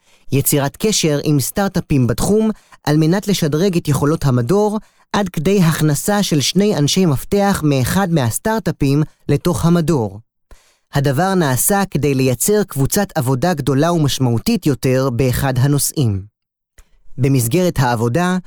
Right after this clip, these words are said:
שולבו גם טכנולוגים מבריקים ממדורים אחרים שתרמו כיום עבודה בשבוע לחלק מהיזמים.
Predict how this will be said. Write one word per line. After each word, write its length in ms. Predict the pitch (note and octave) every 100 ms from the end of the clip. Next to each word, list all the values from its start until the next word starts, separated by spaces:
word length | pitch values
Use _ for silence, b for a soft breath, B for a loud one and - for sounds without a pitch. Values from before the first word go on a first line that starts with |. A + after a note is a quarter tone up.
| b -
שולבו 460 | - F3+ D3 A3+
גם 180 | G3 E3
טכנולוגים 640 | D3+ C#3+ D3 F3 E3+ F3
מבריקים 560 | D3+ A2+ A#2+ - G#3 G3+
ממדורים 520 | D#3 B2+ B2+ C#3+ E3+
אחרים 460 | B2 B2 D3 G3+ G#3 B B
שתרמו 640 | - F3 F3 D#3 F3+ A3 -
כיום 420 | D#3+ C#3+ G3 G#3
עבודה 360 | C#3+ C3+ C3+ E3+
בשבוע 600 | D3+ - B2 F#3+ G#3+ G#3
לחלק 480 | - C3+ A#2+ F#3 F#3+
מהיזמים. 840 | F3 D3+ D#3 D#3 C#3 D3+ C#3 G2+